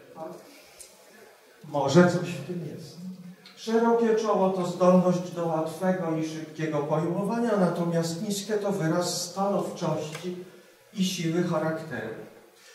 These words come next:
Nie możemy mieć obu naraz, tak? Mamy albo takie, albo inne. I tu nawiązanie do poprzedników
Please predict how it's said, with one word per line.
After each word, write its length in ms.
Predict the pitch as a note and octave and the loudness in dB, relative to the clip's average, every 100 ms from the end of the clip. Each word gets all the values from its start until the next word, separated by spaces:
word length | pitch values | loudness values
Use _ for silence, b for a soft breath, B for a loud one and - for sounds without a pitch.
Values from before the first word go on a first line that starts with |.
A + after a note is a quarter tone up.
| B B - | B B -4
Nie 120 | A3+ | 0
możemy 480 | A3+ F#3 F3 F3 E3+ | 2 4 2 2 -2
mieć 340 | D#3 D3+ - | -4 -6 -6
obu 320 | D#3 D3+ D#3 | -4 -2 -2
naraz, 540 | D3 - C3+ - - - | -4 -2 -4 -6 -8 -10
tak? 400 | C#3+ D3+ - - | -12 -12 -14 -10
Mamy 340 | D#3 D#3+ E3 E3 | -6 -4 -2 0
albo 340 | F#3 G3+ G3 | 0 2 0
takie, 440 | F#3+ F3 E3+ E3 E3 | -2 -2 -4 -8 -8
albo 320 | D#3 C3+ D3 | -8 -8 -8
inne. 320 | C3+ - - - - - B B G#3+ | -8 -12 -14 -16 -18 -20 B B -14
I 100 | A3 | -8
tu 160 | B3+ | -2
nawiązanie 680 | A#3+ G#3+ F#3 F3+ G3+ G3 F#3+ | 2 2 2 0 0 0 0
do 140 | F3 | -2
poprzedników 920 | E3 E3+ - F3 E3+ D#3+ F3+ D3+ C#3 | -4 -6 -8 -8 -8 -8 -10 -10 -12